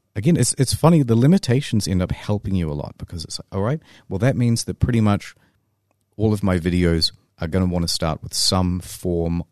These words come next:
of, like, cinematic introduction. 'Cause I can't leap into, like, the normal jokes in the first thirty seconds, 'cause that's not gonna work. So, okay, the f-, the Fall of seventy-six video, for example, all right, well, we'll start as though we're playing the game Fallout,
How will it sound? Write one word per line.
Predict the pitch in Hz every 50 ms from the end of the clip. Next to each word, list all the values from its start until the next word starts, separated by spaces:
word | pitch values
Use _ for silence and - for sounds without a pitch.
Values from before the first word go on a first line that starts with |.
| _
of, | - 85 82 80 80 78 78 - - - - _ _
like, | - 82 -
cinematic | - - - - 117 113 110 104 98 98 90 85 - -
introduction. | 95 90 - - 85 82 82 - - - - - 58 - - _ _ _ _ _ _ _ _ _ -
'Cause | - 95
I | 98 98
can't | - - 123 127 131 113 107
leap | 107 107 113 104 -
into, | 104 101 90 - 98
like, | 90 85 78 -
the | - 90
normal | 92 95 92 92 90 90 82 82
jokes | 76 - 104 104 90 78 76 - - -
in | - 82
the | 80
first | 80 - 82 78 - -
thirty | - 76 78 73 82
seconds, | - - 80 78 - - 107 117 - - - - - - -
'cause | - 98 87
that's | 104 104 - -
not | 92 82 73
gonna | - 82 76
work. | 73 71 71 67 76 - - - - - - _
So, | - - - 73
okay, | - - 113 - - 85 85 90 - - - - - - - - _ _ _ _
the | 98 92 98
f-, | - - - -
the | - 90
Fall | - - 113 110 101
of | 95 -
seventy-six | - 107 95 90 90 85 - 107 104 -
video, | - 92 80 80 78 76
for | - 78 76
example, | 73 85 82 78 78 - 95 87
all | - 104
right, | 98 92 85
well, | 101 101
we'll | 98 107
start | 101 - - 107 107 104
as | 101 92
though | - 95
we're | 90 87 87
playing | - - - 95 90 87 87 82
the | 85
game | 80 85 82 82
Fallout, | 82 - - 85 82 80 78 76 - -